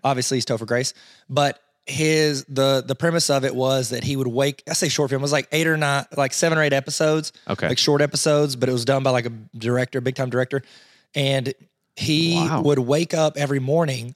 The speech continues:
Speaker 1: looking like someone else. So he'd wake up, every day he woke up.
Speaker 2: Oh.
Speaker 1: It's like Groundhog Day, but instead of a n-, the same day.
Speaker 2: He looked like you
Speaker 1: He
Speaker 2: when
Speaker 1: looked
Speaker 2: he
Speaker 1: like
Speaker 2: woke up.
Speaker 1: one day, like, and what he did was he would do, like, a video diary,
Speaker 2: Yeah.
Speaker 1: recording it, and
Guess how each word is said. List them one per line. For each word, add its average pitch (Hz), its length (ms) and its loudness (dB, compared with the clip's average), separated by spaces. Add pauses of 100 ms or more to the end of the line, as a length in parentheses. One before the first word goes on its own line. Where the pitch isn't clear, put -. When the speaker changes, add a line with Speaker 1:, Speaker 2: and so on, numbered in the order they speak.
Speaker 1:
looking 151 280 2
like 135 160 -4
someone 135 260 -2
else. - 400 -4 (100)
So 120 360 -2 (840)
he'd 147 140 0
wake 143 240 2
up, 143 160 2
every 147 180 0
day 156 120 2
he 156 80 2
woke 147 220 2
up. 170 260 2
Speaker 2:
Oh. 101 180 0
Speaker 1:
It's 110 80 4
like 180 120 2
Groundhog 170 400 2
Day, 143 120 2
but 135 120 0
instead 143 260 0
of 131 80 0
a 131 40 0
n-, 135 200 -4
the 123 100 -6
same 143 240 0
day. 143 280 2
Speaker 2:
He 110 80 4
looked 107 200 4
like 101 200 0
you 123 140 6
Speaker 1:
He 151 60 4
Speaker 2:
when 160 80 4
Speaker 1:
looked 160 140 2
Speaker 2:
he - 40 4
Speaker 1:
like 95 80 4
Speaker 2:
woke 90 140 -4
up. 80 160 0 (140)
Speaker 1:
one 147 200 0
day, 156 220 2
like, 147 380 -2
and 143 220 0
what 147 120 4
he 147 60 0
did 160 180 2
was 143 160 2
he 156 120 0
would 143 120 0
do, 139 120 2
like, 131 140 0
a 123 40 -4
video 147 320 2
diary, 170 420 2 (320)
Speaker 2:
Yeah. 165 160 4
Speaker 1:
recording 156 340 2
it, 190 240 -2 (420)
and 135 460 0